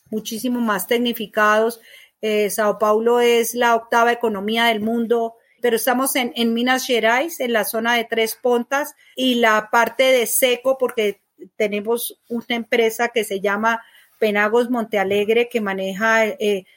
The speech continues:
el tema de trilladoras, con la cual no hemos llegado todavía a Colombia, pero pensamos incursionar.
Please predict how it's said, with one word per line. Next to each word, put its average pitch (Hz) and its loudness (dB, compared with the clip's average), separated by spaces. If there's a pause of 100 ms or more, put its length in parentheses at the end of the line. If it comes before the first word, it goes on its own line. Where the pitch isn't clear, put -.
(160)
el - -20
tema 233 2
de 240 2
trilladoras, 220 0 (360)
con 220 -2
la 202 0
cual 214 0
no 226 -2
hemos 233 -2
llegado 214 2
todavía 208 2
a 208 -4
Colombia, 220 -4
pero 214 -2
pensamos 202 -4
incursionar. 208 -2